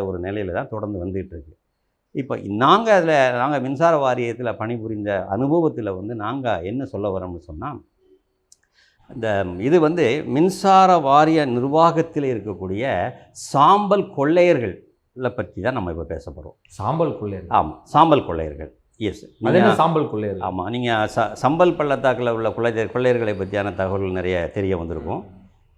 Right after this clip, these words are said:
Speaker 1: இது சாம்பல் கொள்ளையர்கள். இந்த சாம்பல் கொள்ளையர்கள் வந்து, ஆம், இந்த சாம்பலை வந்து எப்படி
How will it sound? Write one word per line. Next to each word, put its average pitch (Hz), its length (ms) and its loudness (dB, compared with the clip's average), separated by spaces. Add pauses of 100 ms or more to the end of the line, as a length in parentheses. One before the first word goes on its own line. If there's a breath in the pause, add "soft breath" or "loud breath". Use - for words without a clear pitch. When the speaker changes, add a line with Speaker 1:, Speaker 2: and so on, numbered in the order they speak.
Speaker 1:
இது 147 220 2 (180)
சாம்பல் 190 580 8
கொள்ளையர்கள். 87 520 -2 (480)
இந்த 110 120 -6
சாம்பல் 208 540 4
கொள்ளையர்கள் 139 480 0
வந்து, 120 280 -6 (640)
ஆம், 110 640 2 (840)
இந்த 110 240 -4
சாம்பலை 208 600 6
வந்து 175 220 -2 (140)
எப்படி 143 340 -2